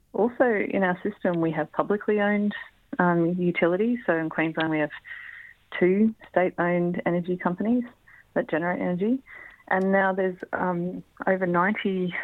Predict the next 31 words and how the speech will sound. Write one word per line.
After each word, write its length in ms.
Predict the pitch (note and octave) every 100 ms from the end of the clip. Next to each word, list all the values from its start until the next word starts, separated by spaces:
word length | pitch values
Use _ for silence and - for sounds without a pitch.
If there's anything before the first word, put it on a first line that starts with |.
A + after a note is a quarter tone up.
| - -
groups 280 | - F3+ - -
around 240 | F3 E3
Australia 640 | E3+ F3+ F3 F3 E3+ F3 F3 _ -
who 160 | E3+ E3+
have 200 | F3 D#3+
set 140 | F#3 F3+
up 120 | E3+
or 200 | - E3
are 200 | F3 E3
in 140 | - E3+
the 40 |
process 380 | - F#3+ G3 F3
of 100 | D#3 -
setting 220 | D#3 D#3+
up 140 | D#3+ - - - - -
community-owned 640 | - F#3 F3 D#3+ D#3 B3+ A3
renewable 420 | D3+ C#3+ D#3 D#3+
energy 460 | D#3+ D3+ D#3 D#3+ -
projects, 420 | - - - - -
which 180 | - E3+ -
are, 280 | D#3 D3+ D3 _ -
tend 160 | F3 E3+
to 80 | -
be 140 | D#3
cooperatively 800 | - D#3+ D#3+ D#3 D3+ D#3 D#3 C#3+
owned 300 | C#3+ C3+ - - - - - -
and 200 | D#3+ D3+
locally 360 | D#3+ - D#3+
owned, 320 | D3+ C#3+ C#3 C3+
and 180 | D#3
make 160 | D3